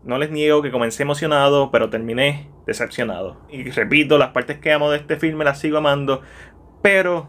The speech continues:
todo lo demás ahora mismo no me gusta.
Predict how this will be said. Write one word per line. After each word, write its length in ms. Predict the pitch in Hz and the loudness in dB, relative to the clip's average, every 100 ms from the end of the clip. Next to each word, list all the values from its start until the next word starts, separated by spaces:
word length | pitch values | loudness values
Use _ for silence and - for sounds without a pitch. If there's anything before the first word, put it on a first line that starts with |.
| - | -10
todo 200 | - 147 | 0 2
lo 100 | 147 | 2
demás 500 | 147 147 147 147 147 - - _ - | 2 0 0 0 -4 -18 -20 _ -10
ahora 200 | 123 123 | -4 -2
mismo 420 | 120 127 117 110 - - | 0 -2 -4 -6 -10 -12
no 100 | 101 | -8
me 120 | 101 | -8
gusta. 320 | 87 - - | -10 -14 -14